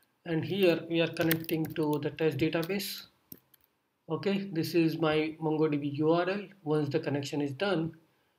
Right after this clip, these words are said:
I will be able to get it. If you are not able to connect to it, then you will get an error, because right now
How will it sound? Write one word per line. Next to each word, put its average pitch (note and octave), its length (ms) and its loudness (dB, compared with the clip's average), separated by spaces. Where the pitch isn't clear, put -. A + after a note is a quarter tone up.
I E3 80 2
will D#3+ 100 4
be D#3 140 2
able D3 180 0
to D3+ 80 -2
get C3 220 0
it. B2+ 160 -6
If - 320 -4
you F#3+ 80 4
are F3+ 60 6
not G3 160 4
able G3 180 2
to G3 80 0
connect F3+ 360 2
to G3 80 2
it, A3 220 -2
then E3 140 4
you E3 80 6
will D#3+ 100 6
get D#3+ 160 2
an D3+ 100 2
error, D#3+ 280 4
because D3+ 320 2
right D3 260 0
now C#3+ 360 0